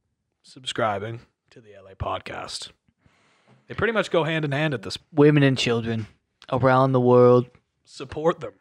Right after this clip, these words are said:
Speaker 1: and support the L A Podcast because we're very pro woman and child. And at the end of the day,
Speaker 2: if you ask us who should survive a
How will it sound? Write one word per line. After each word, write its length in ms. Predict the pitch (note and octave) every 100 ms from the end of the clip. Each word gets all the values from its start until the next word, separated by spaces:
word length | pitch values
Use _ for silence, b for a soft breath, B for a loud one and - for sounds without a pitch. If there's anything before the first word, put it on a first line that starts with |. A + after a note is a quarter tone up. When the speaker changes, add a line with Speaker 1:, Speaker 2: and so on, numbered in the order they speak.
| _ _ _ _ _
Speaker 1:
and 120 | C#3+
support 360 | C3+ C#3 F3+ F3
the 100 | E3+
L 100 | E3+
A 60 | E3
Podcast 680 | C#3 C#3+ C3+ - G2 - -
because 220 | A#2 B2
we're 160 | C3 C3+
very 320 | D3 F3+ F#3+
pro 600 | F#3 E3 E3 E3 E3 D#3+ _
woman 340 | B2+ C#3+ D#3+
and 140 | E3+ D#3+
child. 480 | B2+ A2 G#2+ G#2+ - _ _ _ _ _ _ _ _ _
And 400 | - F3 F#3 F3 - _
at 160 | F3 E3+
the 120 | G#3+
end 140 | A3+
of 60 | A3
the 60 | G3+
day, 460 | F3+ A#3+ A3 A#3 -
Speaker 2:
if 140 | B2 G3
you 80 |
ask 360 | - G3 A#3 -
us 160 | F3+ F3
who 220 | D#3 A3
should 220 | - G#3+
survive 420 | - G3+ E3 E3+
a 160 | E3+ A#2+